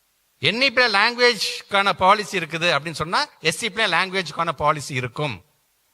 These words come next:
ஆனா கண்டென்ட் வேற. நீ மும்மொழி கொள்கை சொல்ற, எங்களுக்கு இருமொழியே போதும் என்று நாங்கள் சொல்லிக்கிறோம் நாங்கள்.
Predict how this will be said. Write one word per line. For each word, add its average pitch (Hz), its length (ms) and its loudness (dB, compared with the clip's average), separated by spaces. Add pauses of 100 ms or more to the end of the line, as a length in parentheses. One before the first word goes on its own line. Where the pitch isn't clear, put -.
(260)
ஆனா 151 180 -4
கண்டென்ட் 180 440 -2
வேற. 117 260 0
நீ 127 220 -6
மும்மொழி 175 420 -2
கொள்கை 147 320 -4
சொல்ற, 127 160 -2
எங்களுக்கு 175 320 -6
இருமொழியே 226 540 0
போதும் 208 340 -2
என்று 247 200 -6
நாங்கள் 202 200 -8
சொல்லிக்கிறோம் 120 360 -10
நாங்கள். 107 240 -18